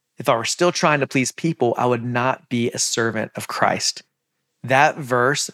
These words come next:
means a lot to me because I struggle with the tendency, the desire, the dysfunction, whatever you want to call it, of being a people pleaser. And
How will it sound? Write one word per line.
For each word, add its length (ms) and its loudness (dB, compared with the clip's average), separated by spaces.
means 280 0
a 40 0
lot 320 0
to 80 -4
me 160 2
because 400 -2
I 500 0
struggle 880 -2
with 360 0
the 220 -4
tendency, 640 0
the 140 0
desire, 540 0
the 120 -2
dysfunction, 920 -2
whatever 300 2
you 120 -2
want 80 -2
to 140 -6
call 260 2
it, 100 -2
of 100 -6
being 180 2
a 60 0
people 300 0
pleaser. 500 -2
And 460 0